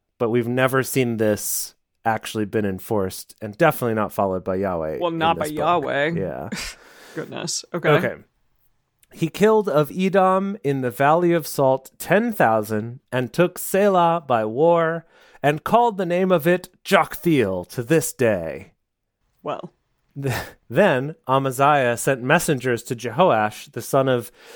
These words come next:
Speaker 1: Jehoahaz, son of Jehu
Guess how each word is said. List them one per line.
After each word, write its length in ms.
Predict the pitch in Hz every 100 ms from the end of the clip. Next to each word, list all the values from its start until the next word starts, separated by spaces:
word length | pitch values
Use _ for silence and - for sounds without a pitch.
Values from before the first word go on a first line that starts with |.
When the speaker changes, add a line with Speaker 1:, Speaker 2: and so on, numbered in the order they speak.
| - _
Speaker 1:
Jehoahaz, 1000 | - 117 139 202 135 110 98 104 120 - -
son 300 | - 143 123
of 140 | 95
Jehu 680 | - 156 196 160 110 101 127